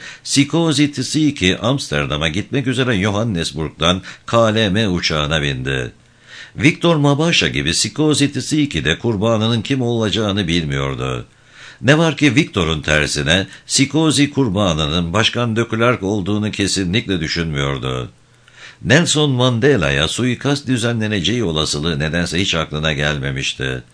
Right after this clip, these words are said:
On üç Mayıs çarşamba akşamı saat altıda bir balıkçı teknesi Limham limanına yanaştı.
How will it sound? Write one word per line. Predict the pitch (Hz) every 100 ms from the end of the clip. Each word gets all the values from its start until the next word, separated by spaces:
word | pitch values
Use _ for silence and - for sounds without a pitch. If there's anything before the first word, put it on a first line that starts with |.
| _ - - - -
On | - 175
üç | 151
Mayıs | 127 147 143
çarşamba | - 123 120 117 107 110
akşamı | 82 - 80 87
saat | 85 82 101
altıda | 71 71 73 82 87
bir | 123 110
balıkçı | 107 120 - 143
teknesi | 131 113 123 110 127 120 101
Limham | 139 104 87 90 87
limanına | 82 80 73 76
yanaştı. | 80 69 69 67 - 62 60 58